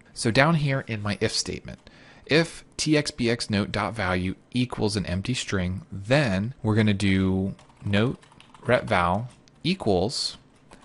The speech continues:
S W app dot send M S G to user two. Now, we've already used this, but in this case, we're gonna be giving them an option for yes, no, rather than just saying, "Okay." So,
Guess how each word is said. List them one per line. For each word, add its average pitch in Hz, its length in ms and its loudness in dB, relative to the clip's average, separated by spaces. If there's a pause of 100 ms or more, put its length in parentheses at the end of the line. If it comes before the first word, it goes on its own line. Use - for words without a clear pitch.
S 117 160 0
W 151 320 2
app 101 380 -2 (340)
dot 104 380 2 (500)
send 120 420 0
M 113 140 0
S 123 120 -2
G 123 180 0
to 123 60 0
user 123 320 0
two. 95 260 -2
Now, 95 140 2
we've 95 140 0
already 160 260 2
used 151 360 2
this, 92 280 0
but - 220 0
in 120 180 -2
this 180 220 2
case, 95 540 -2 (260)
we're 139 100 0
gonna 165 140 4
be 156 80 4
giving 120 320 4
them 107 160 2
an 98 100 2
option 95 380 -2
for 95 400 -2
yes, 95 400 0
no, 95 300 2
rather 110 360 0
than 98 340 2
just 107 200 2
saying, 92 400 2
"Okay." - 420 -6 (720)
So, 104 400 2